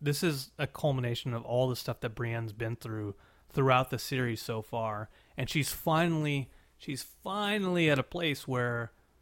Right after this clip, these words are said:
and we'll see as a, the season goes on, that she's at a place where she has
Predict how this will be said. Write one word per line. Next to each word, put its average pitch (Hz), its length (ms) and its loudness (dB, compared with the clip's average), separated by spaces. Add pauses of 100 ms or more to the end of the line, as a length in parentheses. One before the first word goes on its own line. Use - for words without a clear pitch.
(580)
and 123 240 0
we'll 117 100 -4
see 113 260 -2
as 107 160 -4
a, 113 200 -6
the 123 160 -6
season 139 320 -4
goes 107 200 -4
on, 107 380 -6 (800)
that 135 240 2
she's 156 260 0
at 135 140 -2
a 117 40 -2
place 131 340 -4
where 117 160 -2
she 117 560 -4 (460)
has 113 320 -4